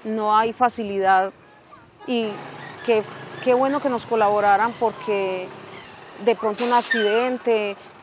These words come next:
y los buses son pitando, también llegan los buses escolares, porque también llegan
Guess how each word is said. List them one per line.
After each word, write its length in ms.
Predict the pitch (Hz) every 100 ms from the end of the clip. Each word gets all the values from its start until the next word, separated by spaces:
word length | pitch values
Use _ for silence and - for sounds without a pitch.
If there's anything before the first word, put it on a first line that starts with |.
| -
y 320 | 240 220 208
los 280 | 214 226 202
buses 260 | 208 214 247
son 200 | 254 233
pitando, 720 | 254 220 - 240 262 254 226
también 340 | 240 240 240
llegan 240 | 262 277 277
los 100 | 226
buses 520 | 214 214 254 254 - - -
escolares, 680 | 220 - 220 208 214 202 185
porque 180 | 208 202
también 300 | 208 202 196
llegan 560 | 214 220 226 220 214